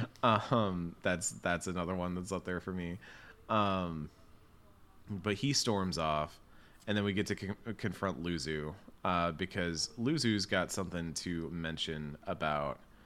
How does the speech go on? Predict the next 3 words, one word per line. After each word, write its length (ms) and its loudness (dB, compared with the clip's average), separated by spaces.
uh, 520 0
Chapu. 600 -2
And 540 0